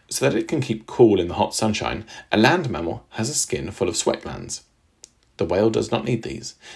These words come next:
but instead his skin is lined with a thick layer of blubber, fat, to keep him warm in cold water. Moreover, his skin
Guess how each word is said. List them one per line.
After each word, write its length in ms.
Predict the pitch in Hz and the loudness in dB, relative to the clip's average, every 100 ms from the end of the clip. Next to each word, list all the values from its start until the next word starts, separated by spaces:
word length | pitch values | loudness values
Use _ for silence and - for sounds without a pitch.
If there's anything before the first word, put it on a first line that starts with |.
| - | -4
but 100 | 110 | 0
instead 440 | 120 - 160 165 - _ _ | 2 2 0 0 -6 _ _
his 180 | - - | -2 0
skin 320 | - 139 139 | 2 0 0
is 140 | 98 | 0
lined 320 | 90 90 113 107 | 0 0 0 -2
with 140 | 98 | -6
a 60 | - | -4
thick 320 | 120 - - - | -4 -4 -8 -6
layer 180 | 92 95 | -2 -2
of 220 | - - | -4 0
blubber, 320 | 123 - - - _ | 0 0 -6 -16 _
fat, 360 | - 107 - - _ _ _ _ | -6 -6 -6 -20 _ _ _ _
to 80 | - | -6
keep 220 | - 131 | -2 -2
him 140 | 135 113 | 0 0
warm 240 | 95 90 | 2 0
in 120 | 82 | -4
cold 240 | - 78 101 | -4 -4 -2
water. 340 | 95 - - - _ _ _ _ _ _ - | -4 -4 -10 -14 _ _ _ _ _ _ -4
Moreover, 380 | 85 87 107 87 | 2 6 6 4
his 200 | 90 - | 0 -4
skin 420 | - 123 104 95 | 0 2 2 -2